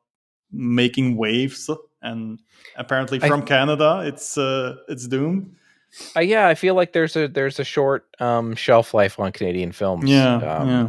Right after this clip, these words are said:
Speaker 2: of, e-, and, and maybe not even of a certain era. Sometimes I think, like, you know,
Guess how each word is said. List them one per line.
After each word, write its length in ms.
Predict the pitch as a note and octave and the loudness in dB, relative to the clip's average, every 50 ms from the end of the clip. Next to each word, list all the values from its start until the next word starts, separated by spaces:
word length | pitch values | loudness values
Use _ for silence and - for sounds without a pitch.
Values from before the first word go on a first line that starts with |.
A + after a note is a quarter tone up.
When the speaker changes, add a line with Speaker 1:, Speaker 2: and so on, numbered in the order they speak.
| C3 - | -2 0
Speaker 2:
of, 220 | - F2+ F2 D#2 - _ | 0 0 0 -2 -6 _
e-, 240 | - A2 - D2+ G2+ - | -10 -10 -8 -8 -8 -4
and, 240 | - A2 A2 G2+ | -2 -2 -2 -2
and 220 | - B2+ C3 B2 A#2+ | -2 -4 -4 0 0
maybe 220 | B2 A#2+ C3 C#3+ | 0 2 2 0
not 240 | C#3+ C3+ B2 B2 A#2 | 0 2 2 2 2
even 320 | A2 A2+ A#2+ A#2+ A#2 A2+ | 2 0 0 0 0 0
of 180 | G#2+ G#2 G#2 G2+ | 2 2 2 2
a 80 | G#2 F#2+ | 0 -2
certain 500 | - - A2 F#2+ C#2+ G#2 G2+ G2 F2+ - - | -2 0 -2 -2 -2 -4 -8 -8 -10 -10 -4
era. 380 | F2+ F#2+ A2 C3+ B2+ F#2+ E2+ | 0 2 4 4 4 4 2
Sometimes 560 | - - G2+ G2+ G2 A2+ G#2+ G#2 G#2 G2+ G2+ G2+ | 0 -2 -4 -4 -2 -2 -2 -2 -2 -2 0 0
I 80 | G2 F#2 | 0 0
think, 260 | - G2+ G2 G2 - | -2 -4 -4 -2 2
like, 360 | F#2+ F#2 F2+ F2+ E2+ - - _ _ _ - _ _ _ _ _ _ | 2 4 4 2 0 -4 -12 _ _ _ -20 _ _ _ _ _ _
you 140 | - G#2 G#2 | -6 -2 0
know, 380 | G2 F#2+ F#2 F#2 F#2 F2+ - | 2 2 2 0 0 -2 -6